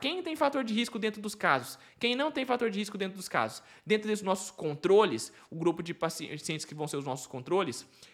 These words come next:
quem tem o fator de risco? Quem não tem o fator de risco? Então, aqui a gente sai da doença em busca dos fatores de risco.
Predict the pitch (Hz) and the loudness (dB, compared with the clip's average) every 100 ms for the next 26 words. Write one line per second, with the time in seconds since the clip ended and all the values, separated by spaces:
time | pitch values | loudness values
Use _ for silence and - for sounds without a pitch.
0 | _ 285 359 349 262 254 233 214 190 185 | _ -4 -2 -2 -2 0 2 4 2 0
1 | 127 - - 311 330 285 254 214 190 170 | -2 -4 -4 -2 -2 -2 0 0 0 0
2 | 120 - - - 180 - 254 269 233 202 | -4 -6 -14 -10 -6 2 4 4 2 0
3 | 180 - 147 147 147 247 208 165 - 175 | -2 0 2 2 2 2 2 0 0 -2
4 | - - - 247 285 220 170 240 294 311 | -4 -12 -4 -2 0 0 4 6 6 4
5 | 262 254 254 247 240 214 226 208 - | -2 0 2 2 2 2 2 2 -4